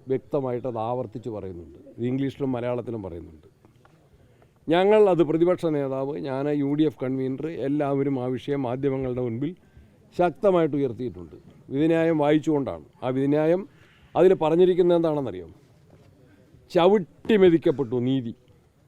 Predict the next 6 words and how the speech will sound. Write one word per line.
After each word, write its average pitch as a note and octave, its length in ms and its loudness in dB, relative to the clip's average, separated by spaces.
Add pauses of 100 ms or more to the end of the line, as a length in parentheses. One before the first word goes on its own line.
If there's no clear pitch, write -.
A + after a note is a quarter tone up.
(800)
നീതിയും G3 460 8 (120)
സത്യവും E3+ 380 4 (160)
ചവിട്ടി E3+ 440 4
മെതിക്കപ്പെട്ടു. B2+ 480 2 (100)
കോടികളുടെ D#3 500 0
അഴിമതിയാണ് C#3+ 580 -4